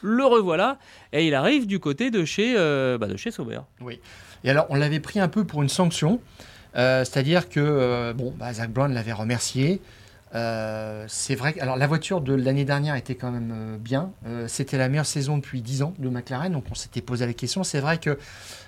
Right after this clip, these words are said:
Speaker 2: euh, objectivement, euh, Zak Brown a dit : « La voiture est mauvaise cette année, en tous les cas. Elle, elle n'est pas dans les, euh,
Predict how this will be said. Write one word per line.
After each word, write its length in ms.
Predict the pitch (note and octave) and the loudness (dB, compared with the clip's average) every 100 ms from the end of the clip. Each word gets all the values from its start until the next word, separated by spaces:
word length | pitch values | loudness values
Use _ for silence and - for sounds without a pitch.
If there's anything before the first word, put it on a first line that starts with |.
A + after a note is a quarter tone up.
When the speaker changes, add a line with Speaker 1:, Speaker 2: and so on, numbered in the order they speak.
| - | -6
Speaker 2:
euh, 140 | B2 - | -6 -2
objectivement, 960 | - F#3+ E3 F#3+ - F#3+ F#3+ G#3 G#3 - | 2 4 4 2 0 2 4 4 2 0
euh, 680 | B2+ C3 C3+ C3+ C3+ C3 C3+ - - - - - | -2 -2 -2 -4 -4 -4 -6 -12 -20 -20 -20 -10
Zak 220 | C3 C#3+ | 0 2
Brown 220 | C3 E3 D3+ | 6 6 6
a 80 | |
dit : « 160 | C#3 D#3+ | 4 2
La 100 | C#3+ | 2
voiture 320 | C3 C#3 D#3 | 2 2 0
est 80 | C#3 | 0
mauvaise 300 | C3+ C3+ D3+ | 2 2 0
cette 220 | - C3+ | 0 -2
année, 160 | C3+ C#3+ | 0 0
en 80 | C#3 | -2
tous 100 | C3+ | -4
les 100 | B2+ | -4
cas. 260 | D#3 E3+ - | -2 -4 -4
Elle, 240 | B2+ C3 C3+ | -2 -2 -2
elle 140 | B2+ | -2
n'est 100 | B2+ | -2
pas 300 | B2+ A3+ G#3+ | 2 4 4
dans 320 | E3 C#3 E3 | 2 2 2
les, 500 | D#3+ C#3 C#3 C#3 C3+ | 2 2 4 4 4
euh, 420 | C3 B2 B2 B2 | 2 0 -2 -4